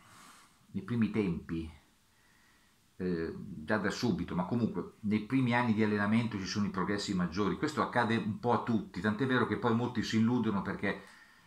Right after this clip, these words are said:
eh, vedono dei progressi rapidi, dicono: "Eh beh, ma io, vedete, miglioro così rapidamente che se continuo così entro pochi anni divento mister universo".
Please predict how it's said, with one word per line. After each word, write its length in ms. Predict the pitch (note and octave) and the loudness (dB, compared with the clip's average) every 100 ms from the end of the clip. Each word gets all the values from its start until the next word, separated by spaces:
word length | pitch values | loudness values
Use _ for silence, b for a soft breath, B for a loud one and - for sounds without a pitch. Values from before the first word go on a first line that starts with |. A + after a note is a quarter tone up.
| B _ | B _
eh, 460 | G2+ G2+ G2+ G2+ G2 | -6 -2 0 0 2
vedono 340 | A2+ A2+ G#2+ | 2 4 4
dei 140 | G#2+ G2+ | 4 4
progressi 540 | A2 G2+ A2 G#2+ G#2+ | 4 6 4 4 2
rapidi, 460 | G2+ G#2 G2+ F#2 F#2+ | 6 6 4 0 0
dicono: 260 | F#2 A2 | 2 2
"Eh 40 | A#2+ | 4
beh, 140 | C3 | 4
ma 120 | G#2+ | 4
io, 240 | A2+ B2+ G#2+ | 6 6 4
vedete, 320 | G#2+ A#2+ G2+ | 4 0 0
miglioro 400 | F#2 G2+ A2 G#2+ | 0 4 4 4
così 240 | G#2+ G2+ | 0 0
rapidamente 640 | G#2+ G#2 B2+ G#2+ A2 G#2+ F#2 | 0 2 2 6 6 4 -2
che 100 | F#2 | -2
se 160 | A2+ | -2
continuo 480 | - A2 - A#2+ A2+ | 0 2 4 4 4
così 380 | B2+ A2 A2 A2 | 4 4 6 4
entro 260 | F#2+ F#2+ | 4 -2
pochi 320 | F2+ G2+ - G#2 | -4 -4 2 4
anni 200 | G2+ F#2+ | 4 2
divento 340 | F2+ F2+ F#2 | 0 0 2
mister 300 | F#2+ F#2 F#2 | 0 0 0
universo". 680 | F#2 G2 F2 F2 - D#2 | 0 2 0 -2 -4 -8